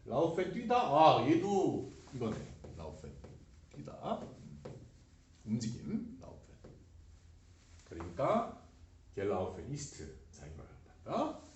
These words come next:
레이젠. 어, 읽다를 책입니다. 하트 겔레이젠. 그다음에 브링은 아까 했잖아요. 게브라흐트.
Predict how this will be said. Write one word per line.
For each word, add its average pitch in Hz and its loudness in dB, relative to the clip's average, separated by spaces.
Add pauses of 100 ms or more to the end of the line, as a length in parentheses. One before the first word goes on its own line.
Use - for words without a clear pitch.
(300)
레이젠. 104 0 (300)
어, 80 -12
읽다를 143 -6
책입니다. - -8
하트 123 -10 (100)
겔레이젠. 160 -6 (1200)
그다음에 214 6
브링은 247 4
아까 202 6
했잖아요. 170 0
게브라흐트. - -4